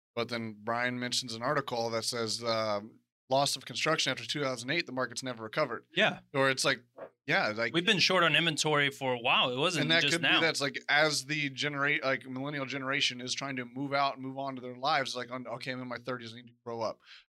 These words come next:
Speaker 1: and I need to go find my own place," and stuff like that. Like, there's just nothing there. And it's
Speaker 2: Well, it's even
Speaker 1: even if
Speaker 2: the
Speaker 1: construction hasn't recovered,
Speaker 2: Yeah.
Speaker 1: it doesn't stop the government from adding more regulations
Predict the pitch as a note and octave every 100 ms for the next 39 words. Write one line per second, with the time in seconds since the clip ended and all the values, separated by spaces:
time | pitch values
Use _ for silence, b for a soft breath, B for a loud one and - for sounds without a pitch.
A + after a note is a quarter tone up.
0 | - B2 B2 B2+ A#2 A#2+ A#2+ A#2+ A#2 A#2+
1 | A2+ A2 A#2 A#2 A2 A#2 G#2+ G#2+ A2+ G#2
2 | A2 A2+ _ B2+ A#2+ - A2 C3 B2 A#2
3 | B2 E3+ A#2 A#2+ B B - C3+ C3+ B2+
4 | A#2+ A2+ _ _ _ _ C3+ - A3 A3
5 | G#3 B3+ B3+ A#3 A3 G#3+ G3+ A3 G3+ F#3+
6 | E3 D#3 G#3 F3 D#3+ B B F3 D#3 F3+
7 | F3 F3 F3 C#3+ D#3+ D#3 C#3+ C#3+ C3 D3+
8 | D3+ D3 D3+ C3+ C3 C3+ B2+ - -